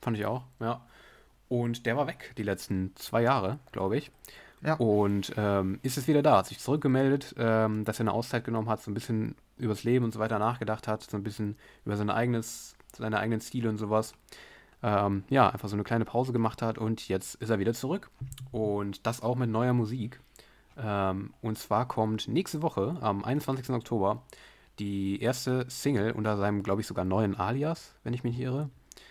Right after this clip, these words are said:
Speaker 2: Ja, hab ich auch
Speaker 1: Ähm,
Speaker 2: gesehen.
Speaker 1: Ja, genau. Und zwar The Ballet Girl.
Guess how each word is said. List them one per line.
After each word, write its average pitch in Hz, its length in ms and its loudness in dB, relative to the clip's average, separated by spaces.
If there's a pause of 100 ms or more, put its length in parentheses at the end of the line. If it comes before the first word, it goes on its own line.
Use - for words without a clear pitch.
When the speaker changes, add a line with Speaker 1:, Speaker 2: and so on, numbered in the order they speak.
Speaker 2:
Ja, 143 420 4
hab - 20 -14
ich 113 300 4
auch 107 60 4
Speaker 1:
Ähm, 107 80 0
Speaker 2:
gesehen. 147 360 0 (640)
Speaker 1:
Ja, 110 400 6
genau. 113 400 2
Und 110 220 -6
zwar 104 320 4
The 113 80 6
Ballet 117 540 4
Girl. 101 400 0